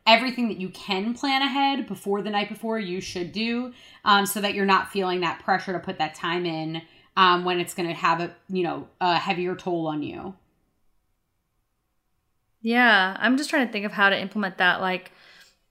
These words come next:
Speaker 2: what ends up happening is it's just the fact that, you know, we're, me and my coworkers are, like, finally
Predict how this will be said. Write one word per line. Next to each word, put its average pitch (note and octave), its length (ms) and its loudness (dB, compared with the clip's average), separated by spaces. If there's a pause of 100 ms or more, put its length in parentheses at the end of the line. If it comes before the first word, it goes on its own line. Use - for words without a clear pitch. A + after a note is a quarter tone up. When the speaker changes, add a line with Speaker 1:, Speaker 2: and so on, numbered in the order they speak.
(200)
Speaker 2:
what A3+ 200 8
ends A3+ 140 6
up A#3+ 80 2
happening A3 440 2
is F#3+ 120 -4
it's F#3 180 -10
just F#3+ 240 -2
the G3+ 80 -6
fact F3+ 320 -2
that, F#3 260 -2
you F#3+ 60 -6
know, F3+ 120 -6
we're, F3+ 500 0 (180)
me G3 140 -2
and G3 80 -2
my F3 80 -2
coworkers F#3 460 -2
are, F#3 60 0
like, - 140 -6
finally F3 600 -2